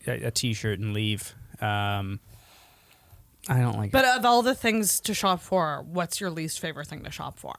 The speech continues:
Speaker 1: Groceries. And not because of the price. I can afford it. I just
Speaker 2: What do you
Speaker 1: hate
Speaker 2: hate?
Speaker 1: the
Speaker 2: What
Speaker 1: fact that they put crushed tomatoes away from all the other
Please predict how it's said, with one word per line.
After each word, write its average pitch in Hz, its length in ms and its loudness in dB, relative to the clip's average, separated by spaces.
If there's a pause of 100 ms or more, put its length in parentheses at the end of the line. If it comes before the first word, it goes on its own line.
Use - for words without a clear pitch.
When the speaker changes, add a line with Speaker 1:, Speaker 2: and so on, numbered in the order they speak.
(120)
Speaker 1:
Groceries. - 560 -4 (800)
And 123 120 4
not 127 200 6
because 110 260 -4
of - 60 -10
the - 80 -8
price. - 420 -6 (540)
I 123 80 4
can 117 180 0
afford 101 380 -4
it. - 100 -14 (100)
I 113 120 -2
just 107 160 -4
Speaker 2:
What - 60 2
do 220 80 2
you 208 40 0
Speaker 1:
hate 117 140 4
Speaker 2:
hate? 196 160 -2
Speaker 1:
the 190 80 0
Speaker 2:
What 185 80 0
Speaker 1:
fact 123 340 -2
that 117 140 -6
they 107 100 -2
put 113 260 -2 (720)
crushed - 560 0
tomatoes 107 640 -2
away 101 280 -2
from 107 220 -4
all 104 160 0
the 101 180 -6
other 117 180 2